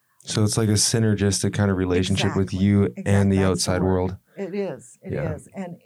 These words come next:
Speaker 2: and we need to create a society and a culture that recognizes the lonely voice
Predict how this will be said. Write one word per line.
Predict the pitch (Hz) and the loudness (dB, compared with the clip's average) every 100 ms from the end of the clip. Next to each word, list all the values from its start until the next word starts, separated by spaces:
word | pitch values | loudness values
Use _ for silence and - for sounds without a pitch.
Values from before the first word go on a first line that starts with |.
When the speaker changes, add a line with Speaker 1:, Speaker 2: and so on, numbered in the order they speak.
| _ _ | _ _
Speaker 2:
and | 196 185 190 185 - | -12 -8 -8 -10 -12
we | 190 208 202 | -10 -6 -4
need | 202 220 240 233 - | -2 -2 -4 -8 -10
to | - - 196 180 | -10 -8 -8 -8
create | - 196 175 196 | -10 -10 -8 -8
a | 156 | -8
society | - 165 - 190 202 233 175 131 - | -10 -12 -10 -10 -8 -8 -10 -12 -14
and | 170 156 | -14 -14
a | |
culture | - - 196 208 - - 147 - 151 - _ _ _ _ _ _ _ _ _ - 170 | -16 -16 -14 -14 -16 -20 -20 -20 -20 -20 _ _ _ _ _ _ _ _ _ -20 -12
that | 160 185 180 175 160 123 - - _ _ _ _ _ _ _ _ _ - _ | -8 -6 -4 -6 -8 -10 -14 -20 _ _ _ _ _ _ _ _ _ -20 _
recognizes | 190 190 190 240 220 208 185 185 185 180 185 190 - - | -12 -12 -12 -12 -8 -8 -6 -8 -10 -12 -14 -16 -16 -16
the | 175 | -12
lonely | 165 160 170 170 170 | -8 -8 -8 -8 -8
voice | 156 139 143 - - - - | -8 -8 -8 -12 -18 -20 -20